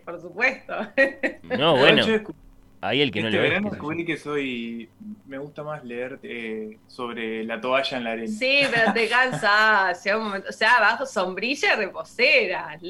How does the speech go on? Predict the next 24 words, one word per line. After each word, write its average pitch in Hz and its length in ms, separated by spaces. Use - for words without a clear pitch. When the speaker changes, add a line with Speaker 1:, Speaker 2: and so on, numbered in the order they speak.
Speaker 1:
la, 170 200
la 180 240
tercera 262 500
edad, 220 360
pero 294 200
Speaker 2:
<laughs> 151 160
Speaker 1:
feliz, 226 760
no 208 180
sé 311 160
dónde 240 280
firmo. 185 580
Speaker 2:
Contra 98 480
viento, 135 580
contra, 92 920
contra 90 640
arena 117 280
en 107 80
los 90 180
ojos, 143 260
contra 104 320
todo, 151 260
lectora 110 360
de 127 80
Reposera, 110 680